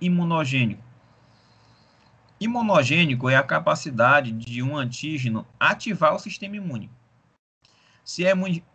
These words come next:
a imunogenicidade for forte, então ela tem uma grande capacidade de ativar o sistema imune e com uma força muito grande. Mas muitos tumores, como eles são s-,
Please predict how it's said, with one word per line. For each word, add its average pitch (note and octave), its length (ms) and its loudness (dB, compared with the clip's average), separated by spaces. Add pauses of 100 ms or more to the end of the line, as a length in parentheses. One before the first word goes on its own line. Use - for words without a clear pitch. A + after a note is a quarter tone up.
a D3 140 4
imunogenicidade E3 1120 0
for - 220 -10
forte, E3+ 600 -2 (600)
então C3 120 -4
ela D3 140 6
tem D#3 160 -6
uma D#3 140 -6
grande D3 400 -4
capacidade C#3+ 880 -2
de B2 260 -2
ativar C#3+ 580 0
o F3+ 40 -2
sistema E3+ 380 -8
imune C3 480 -4
e E3+ 140 -6
com F#3 180 -4
uma G3 140 -2
força G3 440 -4
muito C3 200 -4
grande. G2 380 -4 (1400)
Mas F3 260 4
muitos G3 380 0
tumores, D3+ 680 -2 (500)
como E3 180 -2
eles F#3+ 220 0
são D3 260 0
s-, - 200 -10